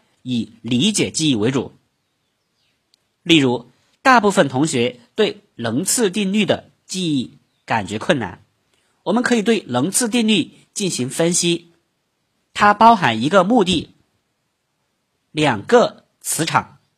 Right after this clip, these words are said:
四个关键字。那么一个目的呢，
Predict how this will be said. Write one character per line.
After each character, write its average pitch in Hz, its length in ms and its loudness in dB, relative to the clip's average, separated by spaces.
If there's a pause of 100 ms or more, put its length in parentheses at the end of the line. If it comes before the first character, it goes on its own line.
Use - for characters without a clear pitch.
(960)
四 254 360 0
个 139 200 2
关 131 280 0
键 139 160 0
字。 196 320 -2 (1400)
那 233 100 -4
么 285 80 2
一 208 160 0
个 269 100 4
目 294 140 6
的 277 80 4
呢， 240 220 2